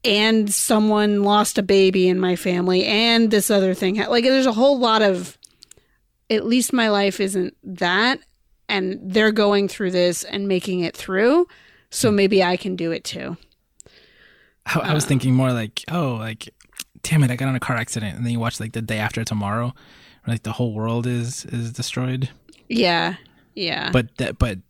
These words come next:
Speaker 2: that, that makes a lot more sense, what you're saying.
Speaker 1: I, I mean, some of this, like, we talked about this in the music episode, like, we li-, we're sad, we listen to sad songs,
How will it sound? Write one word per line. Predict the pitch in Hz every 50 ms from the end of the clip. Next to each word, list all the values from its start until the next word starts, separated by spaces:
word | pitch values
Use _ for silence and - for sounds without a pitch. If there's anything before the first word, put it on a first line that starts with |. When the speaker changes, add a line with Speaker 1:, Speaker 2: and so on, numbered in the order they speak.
| _ _ _ _
Speaker 2:
that, | - 120 127 123 110 _ _ _
that | 120 120
makes | 127 127 120 - -
a | 110
lot | 107 104
more | 113 110 -
sense, | - 127 110 104 - - - - - - - - -
what | - 110 -
you're | - -
saying. | - - 104 120 - -
Speaker 1:
I, | 269 269 277 - -
I | - 294 277
mean, | 285 302 311 302 294
some | - - - 311 294 311
of | 320 262
this, | 269 233 226 - - - - _
like, | - 226 208 196 - -
we | - 220 226 226
talked | - 233 226 226 -
about | 214 220 214 208
this | 214 208 -
in | 226 220
the | 208 202
music | 208 220 233 214 226 -
episode, | 175 165 175 - - 180 180
like, | 185 180 - -
we | 202 202 208
li-, | 202 214 208 214 -
we're | 220 214 196
sad, | 180 - - - 240 214 208 214 208 196
we | 208 202 185
listen | 190 185 - - 196
to | 190 - 175
sad | - - 196 175 170 165 175
songs, | 170 - - - - - - - - 392 - -